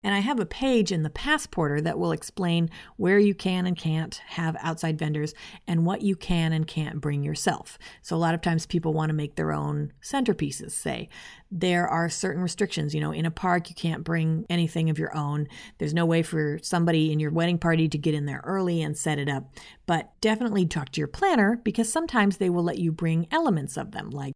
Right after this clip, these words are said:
you want to have books as part of your centerpiece. Well, you can bring them the books and Disney Floral will combine them. But it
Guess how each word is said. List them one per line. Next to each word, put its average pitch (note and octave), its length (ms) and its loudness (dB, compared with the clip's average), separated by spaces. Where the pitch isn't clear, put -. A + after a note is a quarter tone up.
you C#3+ 120 -4
want D3 200 -2
to D3+ 60 -2
have F3 200 -2
books - 480 -6
as D#3+ 160 -4
part - 280 -4
of F3+ 80 -2
your F3+ 120 -2
centerpiece. E3+ 520 -6
Well, D#3 160 -2
you D#3+ 140 0
can E3 160 0
bring F3 200 2
them E3 160 0
the E3 60 0
books D#3 300 -2
and D3 220 -4
Disney D#3 260 -2
Floral D3 340 -2
will D3 120 -2
combine D3 400 -2
them. A#2 180 -8
But E3+ 340 2
it F#3 240 -2